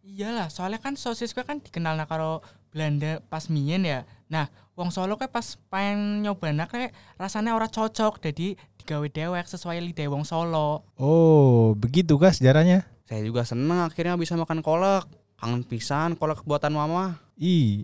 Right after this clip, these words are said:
Speaker 2: enak betul itu kayaknya. Saya jadi pengen cobain kolak buatan mamaku.
Speaker 1: Sama, nyong juga jadi pengen. Ke lontongnya juga enak, isiannya ayam ke.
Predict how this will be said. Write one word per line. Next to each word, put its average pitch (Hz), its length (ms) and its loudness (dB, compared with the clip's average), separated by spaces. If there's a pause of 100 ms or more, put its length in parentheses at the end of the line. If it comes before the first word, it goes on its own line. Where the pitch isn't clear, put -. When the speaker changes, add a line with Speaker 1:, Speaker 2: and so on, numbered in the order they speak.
(140)
Speaker 2:
enak 139 240 0
betul 165 320 6
itu 143 160 8
kayaknya. 117 480 4 (480)
Saya 160 240 4
jadi 127 80 4
pengen 127 160 6
cobain 135 640 6
kolak 123 160 -2
buatan 127 240 0
mamaku. 127 560 8 (320)
Speaker 1:
Sama, 226 560 0
nyong 233 240 -2
juga 165 320 -2
jadi 156 320 -4
pengen. 170 640 -4
Ke 247 160 -4
lontongnya 247 320 0
juga 170 240 -4
enak, 180 400 -2
isiannya 233 400 -4
ayam 208 400 -2
ke. 139 160 -4